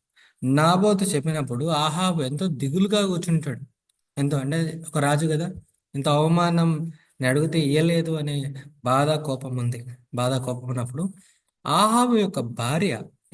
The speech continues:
యెజబెలు ఆహాబు దగ్గరికి వచ్చి, "ఎందుకు నీవు ఇంత బాధగా ఉన్నావు? ఎందుకు నీవు ఇంత బాధగా ఉన్నావు?" అన్నప్పుడు ఆహాబు జరిగినదంతా కూడా చెప్తాడు. ఇట్లా నాబోతుని అడిగితే నాబోతు తృణీకరించినాడు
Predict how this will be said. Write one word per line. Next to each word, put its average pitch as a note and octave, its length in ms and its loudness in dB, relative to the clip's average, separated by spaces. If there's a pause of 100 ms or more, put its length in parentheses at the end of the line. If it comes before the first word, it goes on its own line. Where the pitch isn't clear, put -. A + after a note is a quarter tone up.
యెజబెలు C#3+ 680 0 (340)
ఆహాబు C3+ 380 -2
దగ్గరికి B2 260 -4
వచ్చి, G3+ 300 -4 (320)
"ఎందుకు G3+ 380 4
నీవు G#3 260 4
ఇంత F3+ 180 0
బాధగా C#3 460 -2
ఉన్నావు? B2+ 680 -8
ఎందుకు C#3 240 -2
నీవు C#3 240 0
ఇంత D#3+ 320 -4 (380)
బాధగా B2+ 460 0
ఉన్నావు?" A#2 340 -8 (500)
అన్నప్పుడు C3+ 680 -4 (440)
ఆహాబు G3 680 -2
జరిగినదంతా F3 600 0
కూడా F3+ 140 -2
చెప్తాడు. D3+ 380 -4
ఇట్లా C3+ 180 -10
నాబోతుని C#3 560 -2
అడిగితే D3+ 580 -2 (340)
నాబోతు G3 520 0
తృణీకరించినాడు E3+ 880 -4